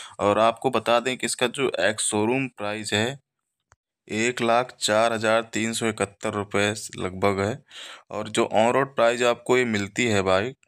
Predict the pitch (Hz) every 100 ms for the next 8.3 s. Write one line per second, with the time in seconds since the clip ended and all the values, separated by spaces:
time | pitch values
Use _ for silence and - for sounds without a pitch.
0 | - - - - 104 107 113 113 - 113
1 | 113 117 113 107 101 107 110 - 107 101
2 | 104 98 - 101 101 104 104 101 107 107
3 | 110 107 107 110 104 104 110 107 110 -
4 | 110 107 117 110 - 101 110 107 107 107
5 | 110 101 98 113 104 127 - - - 110
6 | 110 117 120 120 117 - 104 - 107 113
7 | 110 110 107 104 110 107 123 120 104 107
8 | - 139 185